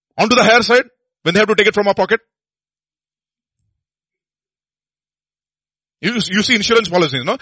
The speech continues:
Seventy-nine rupees, uh, th-, th-, thirty-four paisa, twenty, uh, twenty-five paisa, round off. Is it on the higher side or the lower side? You see that every time. You'll see every, every calculator. They're always on the higher side.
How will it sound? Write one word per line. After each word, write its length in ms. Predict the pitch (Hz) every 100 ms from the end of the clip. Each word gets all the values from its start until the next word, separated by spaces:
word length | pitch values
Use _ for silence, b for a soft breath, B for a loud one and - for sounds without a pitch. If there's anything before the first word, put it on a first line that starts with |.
| B B
Seventy-nine 540 | 156 165 156 160 156
rupees, 280 | 151 151 156
uh, 80 | 147 -
th-, 140 | 151 127
th-, 120 | 139
thirty-four 340 | 147 147 156
paisa, 360 | 143 147 147 151
twenty, 200 | 151 143 -
uh, 140 | 151
twenty-five 360 | 139 143 147 139
paisa, 260 | 147 233
round 220 | 190 190
off. 220 | 160 - _ _ _ _ _ _ _ _ _ _ _ -
Is 120 | 120
it 120 | 123
on 80 | 127
the 60 | 127
higher 200 | 123 151
side 160 | 180
or 60 | 185
the 80 | 120
lower 160 | 113
side? 220 | - - - _ _ _ _
You 60 | 139
see 140 | 170
that 180 | 185 - _ -
every 160 | 120 131
time. 160 | 98
You'll 140 | 110 113
see 180 | 143 135
every, 220 | 120 135 -
every 200 | 120 131
calculator. 400 | - 120 101 98
They're 200 | 110 110
always 340 | 117 139 131
on 80 | 139
the 100 | 120
higher 160 | 107
side. 180 | 98 85